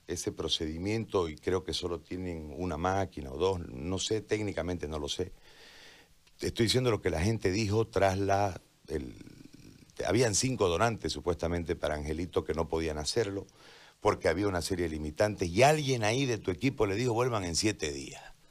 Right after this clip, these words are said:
Eso produjo, te digo la verdad, una, una, un, una sensación en mí particularmente, decir, "¿Por qué en siete días?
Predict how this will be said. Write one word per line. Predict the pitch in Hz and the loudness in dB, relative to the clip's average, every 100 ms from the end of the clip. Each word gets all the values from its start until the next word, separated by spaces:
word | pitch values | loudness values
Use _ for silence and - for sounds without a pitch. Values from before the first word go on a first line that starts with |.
| _ - - - _ _ | _ -20 -20 -20 _ _
Eso | - 143 - 113 90 | 2 4 4 2 2
produjo, | 90 98 131 110 80 | 2 4 4 2 -2
te | 73 | -4
digo | 82 90 | -2 0
la | - | -2
verdad, | - 73 92 92 - _ _ - _ _ _ _ | -4 -2 -4 -4 -20 _ _ -20 _ _ _ _
una, | 85 90 85 - | -10 -4 -4 -4
una, | 92 92 87 80 - - - - - | -6 -2 -2 -4 -10 -20 -20 -20 -16
un, | 101 101 98 - - _ _ - | -4 -2 -2 -6 -18 _ _ -8
una | 104 95 87 73 73 | -4 0 -2 -2 -6
sensación | - 98 80 82 98 113 101 - _ _ - - | -4 -2 0 0 0 0 -2 -10 _ _ -18 -6
en | 85 | -2
mí | 104 147 139 - - - | 2 2 0 -10 -18 -2
particularmente, | 73 67 76 82 107 120 - | -2 -2 -4 0 0 0 -4
decir, | 110 107 - - - - - | -4 -6 -10 -20 -20 -20 -18
"¿Por | - 95 | -8 -6
qué | - | -2
en | 190 | -2
siete | - 95 82 | -2 -6 -6
días? | 85 85 69 | -6 -6 -8